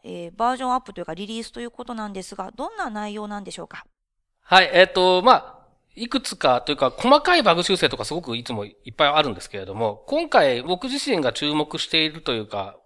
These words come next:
Speaker 2: 大きいなと思ったのは、Office 二千十三対応っていうところですかね。で、まあ、例えばそのPowerPointだったりとか、Excelだったりとかで、えっと、今までもある程度その、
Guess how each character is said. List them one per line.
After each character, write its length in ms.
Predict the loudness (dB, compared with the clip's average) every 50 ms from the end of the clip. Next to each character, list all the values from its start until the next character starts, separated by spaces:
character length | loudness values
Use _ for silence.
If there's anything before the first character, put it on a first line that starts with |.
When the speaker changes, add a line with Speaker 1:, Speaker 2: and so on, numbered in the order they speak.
| _ _ _ _ _ _ _ -10
Speaker 2:
大 140 | -10 -10
き 120 | -8 -8 -2
い 40 | 2
な 180 | 2 2 2
と 100 | 2 -2
思 100 | -4 -6
っ 40 | -6
た 120 | -6 -6
の 120 | -4 -4 -4
は、 80 | -4
Office 280 | -4 -4 -6 -6 -4 -6
二 120 | -6 -6
千 360 | -4 -2 -2 -2 -2 -4 -6 -8
十 240 | -8 -6 -6 -8
三 420 | -6 -4 -2 -2 -2 -2 -6 -8 -12 _ _ _ _ _ _ _ _ _ -2
対 300 | 0 0 0 0 -2 -8
応 140 | -18 -20 -20
っ 40 | _ _ _
て 80 | -18 -18
い 60 | -18
う 40 | -18
と 120 | -16 -12
こ 100 | -10 -10
ろ 60 | -10
で 60 | -10 -12
す 80 | -14
か 100 | -8 -4
ね。 180 | -2 -2 -2 -4 -8 -18 -20 -20 -20 -20 -20 -20 -20 _ 0
で、 640 | 4 4 4 4 4 2 2 2 0 0 -2 -4 2
ま 320 | 6 8 8 8 8 6 2
あ、 60 | 2 4
例 120 | 4 4
え 40 | 4
ば 100 | 4 2
そ 100 | 2 0
の 80 | 0
PowerPoint 920 | 2 4 6 6 6 4 2 0 -2 -2 -2 -2 -4 -4 -6 -6 -4 -2
だ 100 | -2 -2
っ 120 | -2 -4 -6
た 80 | -8
り 60 | -8 -8
と 100 | -8 -10
か、 80 | -8
Excel 360 | -10 -10 -10 -8 -8 -4 -2
だ 80 | -2 -2
っ 80 | -2 -2
た 100 | -6 -8
り 80 | -8
と 100 | -10 -12
か 120 | -12 -10 -6
で、 260 | -4 -4 -4 -6 -8
え 140 | -10 -12 -12
っ 60 | -12 -10
と、 180 | -10 -10 -10 -6
今 220 | 0 2 4 4
ま 80 | 6 6
で 80 | 6
も 140 | 6 6 6
あ 40 | 4
る 60 | 4
程 220 | 4 2 2 2
度 120 | 2 0 -2
そ 140 | -4 -4 -6
の、 300 | -4 -4 -6 -6 -10